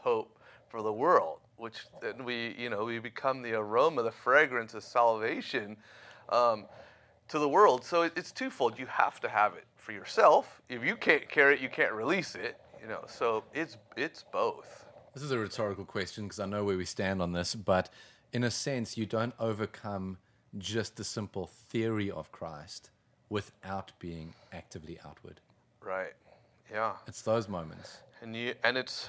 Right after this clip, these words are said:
Speaker 1: and it's the moments, again, weaving the two weekends together, but it's those moments of experiencing God, you know, in an, in a tangible way that trans-, transition it from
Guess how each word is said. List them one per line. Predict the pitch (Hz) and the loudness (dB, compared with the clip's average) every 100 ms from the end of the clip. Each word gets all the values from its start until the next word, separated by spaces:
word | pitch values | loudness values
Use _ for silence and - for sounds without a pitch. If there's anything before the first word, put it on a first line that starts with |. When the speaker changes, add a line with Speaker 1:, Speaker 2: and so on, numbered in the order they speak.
| - | 0
Speaker 1:
and | 127 | 0
it's | 127 - | 0 -4
the | - 135 | 0 2
moments, | 131 143 151 143 127 - | 6 6 6 2 0 -6
again, | 117 127 131 120 | -4 0 0 0
weaving | 131 139 135 127 | -4 -2 -2 -4
the | 117 | -6
two | - 139 131 127 - | -6 -4 -4 -6 -6
weekends | 127 131 123 120 - | -6 -2 -2 -2 -8
together, | 113 101 143 135 120 | -6 0 2 4 2
but | 110 | 0
it's | 110 | -4
those | 127 120 113 | -4 -4 0
moments | 120 127 123 110 | 2 2 0 -6
of | 110 107 | -6 -6
experiencing | - - - 117 135 170 151 - 104 104 | -6 -10 -6 -2 0 0 -4 -8 -10 -4
God, | 107 104 101 120 143 _ | 0 4 4 2 -4 _
you | 110 107 | -8 -4
know, | 101 113 - | -2 -4 -6
in | 117 | -8
an, | 107 104 _ _ - _ | -10 -12 _ _ -20 _
in | - | -8
a | 110 | -8
tangible | 110 131 135 139 127 110 110 | -2 0 0 0 -2 0 4
way | 127 165 117 131 - | 8 8 6 0 -2
that | 120 - - | -6 -6 -12
trans-, | - 151 139 139 120 - - _ _ | -2 2 4 2 -8 -16 -18 _ _
transition | - 147 139 127 160 - 156 | -4 -2 -2 -2 -2 -2 -6
it | 107 - | -6 -10
from | - 131 123 117 110 | -2 4 6 6 2